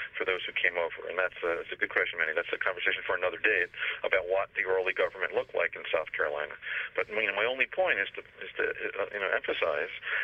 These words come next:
that, uh, you know, John Locke, who is, is a hero, an Enlightenment thinker, was involved in writing for South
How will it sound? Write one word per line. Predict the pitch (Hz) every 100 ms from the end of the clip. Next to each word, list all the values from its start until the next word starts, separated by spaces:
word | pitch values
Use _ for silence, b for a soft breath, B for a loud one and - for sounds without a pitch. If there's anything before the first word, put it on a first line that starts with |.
| B
that, | 90 87
uh, | 87 85
you | 90
know, | 80
John | 107 110
Locke, | 151 127 -
who | 87 87
is, | -
is | - 80
a | 85
hero, | 120 117 78 78
an | 80
Enlightenment | 80 101 107 95 -
thinker, | 160 - 85 - B B
was | 104
involved | 98 90 98 104 -
in | 95 92
writing | 104 107 98
for | 101 -
South | 95